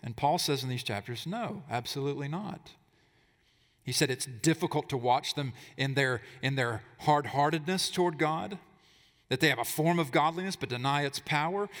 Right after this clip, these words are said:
He said that's difficult for him as a, as a Jewish believer to, to watch. But God is more generous with his mercy than any of us really know.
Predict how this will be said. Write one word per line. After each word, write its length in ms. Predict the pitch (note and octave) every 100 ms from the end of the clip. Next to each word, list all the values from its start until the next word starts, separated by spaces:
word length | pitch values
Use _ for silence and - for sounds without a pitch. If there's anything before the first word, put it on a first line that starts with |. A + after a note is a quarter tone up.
| -
He 80 | D3+
said 160 | E3
that's 200 | D3 C#3
difficult 480 | A2+ E3 F3 F3 F3 E3 -
for 140 | -
him 280 | C3+ D#3+ F3
as 140 | D3 C#3
a, 160 | A#2+ A2 -
as 160 | C3+ B2+
a 60 |
Jewish 380 | A2+ C3+ E3+ E3
believer 420 | - C#3 D#3+ D3
to, 240 | C3+ C3 A2 - -
to 100 | C3
watch. 680 | A#2+ B2+ F3 A3+ - - - - -
But 140 | - A#2+
God 260 | F3 F#3
is 140 | E3+ D3+
more 320 | D#3 F3+ A3+
generous 640 | C#3+ A2 F3+ G3+ D#3 C#3
with 100 | D3
his 160 | C#3 B2
mercy 540 | C#3+ E3 F#3+ - C3 B2+ -
than 120 | D3
any 160 | G3 G3+
of 100 | C#3
us 140 | -
really 160 | D#3 D3
know. 380 | F#3 A3 -